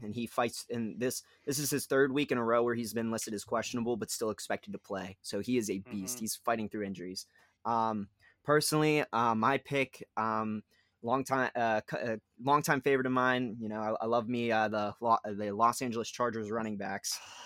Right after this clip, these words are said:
Speaker 1: Um, so I'm
Speaker 2: Awesome.
Speaker 1: gonna go with, uh, my boy Austin Eckler.
Speaker 2: I do
Speaker 1: Um,
Speaker 2: like Austin Eckler.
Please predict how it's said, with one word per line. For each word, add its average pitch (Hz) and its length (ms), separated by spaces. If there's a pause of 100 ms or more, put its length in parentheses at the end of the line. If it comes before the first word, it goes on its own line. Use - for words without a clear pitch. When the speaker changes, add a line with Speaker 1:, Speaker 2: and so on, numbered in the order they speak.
(380)
Speaker 1:
Um, 104 340
so - 160
I'm 110 40
Speaker 2:
Awesome. 120 100
Speaker 1:
gonna 131 140
go 131 180
with, 123 200
uh, 117 140
my 110 140
boy 113 220
Austin - 360
Eckler. 120 540 (200)
Speaker 2:
I 120 120
do 113 60 (160)
Speaker 1:
Um, - 40
Speaker 2:
like 123 240
Austin 120 400
Eckler. 113 380